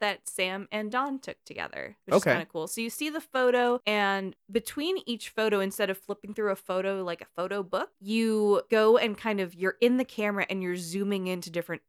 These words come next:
Speaker 1: areas of the photo to get the frame of the photo that lines up with the story piece.
Speaker 2: Oh, I get what you're saying.
Speaker 1: Which is kinda cool. You ha-, it's not really a full zoom in like in that Spider-Man mini game where you have to find the billboards.
Speaker 2: Right.
Speaker 1: But it's kind of, you see this larger scope through your lens and you have to kind of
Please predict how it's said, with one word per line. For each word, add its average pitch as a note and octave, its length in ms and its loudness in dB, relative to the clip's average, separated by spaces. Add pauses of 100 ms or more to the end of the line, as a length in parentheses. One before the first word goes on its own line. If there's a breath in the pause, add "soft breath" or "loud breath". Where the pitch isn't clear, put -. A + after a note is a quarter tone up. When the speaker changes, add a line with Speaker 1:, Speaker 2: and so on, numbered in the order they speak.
Speaker 1:
areas F3 380 -4
of D#3+ 100 -10
the D#3+ 80 -12
photo D#3 400 -6
to F3+ 140 -12
get E3 200 -6
the E3 80 -12
frame F#3 400 -4
of F3+ 120 -6
the E3+ 80 -4
photo D#3+ 440 -2
that D#3+ 200 -10
lines D#3+ 340 -6
up D3+ 140 -6
with D#3 120 -10
the D3+ 80 -16
story A#2+ 440 -10
piece. - 500 -18
Speaker 2:
Oh, C#3+ 420 2
I B2+ 120 0
get C3+ 80 0
what G2+ 60 -2
you're A#2 80 -4
saying. G2 200 -6
Speaker 1:
Which G#3 100 0
is - 60 -8
kinda G#3 200 0
cool. G3 120 0
You G3+ 120 0
ha-, A#3 140 4
it's A#3+ 140 0
not E4 140 6
really C4+ 180 6
a A#3+ 60 6
full A3+ 340 4
zoom G3+ 260 2
in G#3 120 0
like F#3+ 160 0
in F#3 80 -8
that D#3+ 180 -6
Spider-Man F#3+ 640 0
mini F#3 220 -2
game F3 240 -2
where E3+ 80 -2
you E3 60 0
have D#3+ 100 -6
to E3 80 -18
find D#3+ 360 -6
the D3+ 120 -2
billboards. B3 840 0
Speaker 2:
Right. - 380 4
Speaker 1:
But G3 300 2
it's G3+ 120 -6
kind G#3+ 200 -4
of, F#3+ 80 -4
you G3 80 -6
see A#3 240 -4
this A#3 240 -4
larger F#3+ 400 0
scope - 500 -4
through A3+ 220 4
your A3 180 4
lens F#3 460 0
and F3 120 -4
you E3+ 120 -4
have F3 220 -4
to F3 100 -12
kind E3 240 -4
of D#3 200 -8